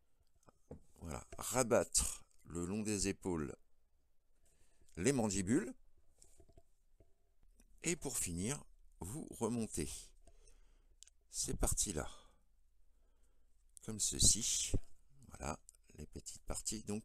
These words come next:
qui viennent masquer le visage. Voilà, on lui rajoute son petit pampan, son petit gugun.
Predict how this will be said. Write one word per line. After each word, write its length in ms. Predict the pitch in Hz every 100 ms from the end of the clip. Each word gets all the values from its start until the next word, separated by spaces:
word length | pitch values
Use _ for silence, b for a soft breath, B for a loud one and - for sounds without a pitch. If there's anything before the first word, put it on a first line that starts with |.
| -
qui 120 | -
viennent 300 | 71 101 208 -
masquer 540 | 78 76 - - 110 - -
le 240 | 73 85
visage. 600 | 95 73 78 82 98 101 - b b b b b b b b b b - -
Voilà, 400 | - - 90 - - - - - - -
on 160 | 143 147
lui 160 | 147
rajoute 580 | 139 135 127 131 120 - - - -
son 280 | - 165 156
petit 320 | - 139 127
pampan, 460 | 143 135 135 110
son 220 | 98 - 143
petit 200 | - 95
gugun. 560 | 87 80 90 139 147